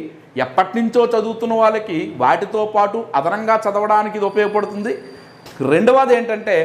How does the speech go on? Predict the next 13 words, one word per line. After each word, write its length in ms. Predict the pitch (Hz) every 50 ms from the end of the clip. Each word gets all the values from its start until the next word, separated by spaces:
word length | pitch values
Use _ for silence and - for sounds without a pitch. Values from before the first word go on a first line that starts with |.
| 165 - - - - - 170 185
ఇప్పుడిప్పుడే 500 | - - 285 294 294 285 294 302 285 285 277 285
స్టార్ట్ 240 | - 240 233 240 - 247
చేసిన 200 | 240 247 233 226 226
వాళ్ళు 140 | 226 220 220 -
ప్రిలిమ్స్ 280 | 226 214 240 240 233 - -
క్వాలిఫై 300 | 214 202 202 202 220 208
అవ్వాలంటే 360 | 202 196 190 190 185 190 190 165 143 - - - - - 170
ఈ 40 | 180 - -
స్మార్ట్ 520 | 156 156 160 185 226 262 254 254 - 233 247
నోట్స్లు 400 | 247 247 240 247 - 233 233 226 214
మాత్రమే, 400 | 202 208 208 - 214 208 214 196 143 - - - 143
ఈ 40 | 143 143 160
మొత్తంగా 420 | 175 - - 240 240 240 226 214